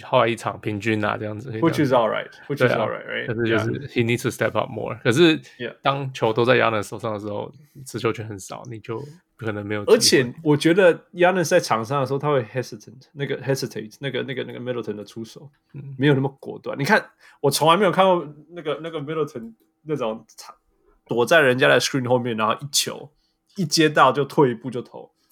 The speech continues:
Speaker 2: You don't see that from him.
Speaker 1: 嗯哼。
Speaker 2: You know，通常都是那种 I pump, I pump fake from, you know，就是你会看得出，看得出他，他是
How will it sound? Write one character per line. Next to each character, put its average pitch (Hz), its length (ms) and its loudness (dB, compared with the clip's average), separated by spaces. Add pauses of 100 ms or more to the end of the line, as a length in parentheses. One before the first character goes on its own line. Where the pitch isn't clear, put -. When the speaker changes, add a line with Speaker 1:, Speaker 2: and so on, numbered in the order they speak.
(340)
Speaker 2:
You 175 220 6
don't 151 80 4
see 156 320 0
that 131 160 0
from 117 220 -10
him. - 180 -20 (140)
Speaker 1:
嗯 127 120 -12
哼。 131 300 -12
Speaker 2:
You 117 140 -14
know， 120 40 -18 (160)
通 139 140 0
常 127 160 -2
都 127 100 0
是 127 100 -6
那 131 120 -6
种 127 220 -16 (920)
I 117 100 -4
pump, 123 440 -4
I 110 80 -6
pump 117 300 -12
fake 117 280 -8
from, 131 220 -18
you 147 80 -12
know， 139 120 -10
就 180 140 -8
是 151 80 -16 (340)
你 143 100 6
会 170 60 10
看 208 160 4
得 202 60 4
出， 196 140 0 (360)
看 196 160 2
得 190 60 4
出 180 180 4
他， 175 200 4
他 175 340 2 (240)
是 156 340 0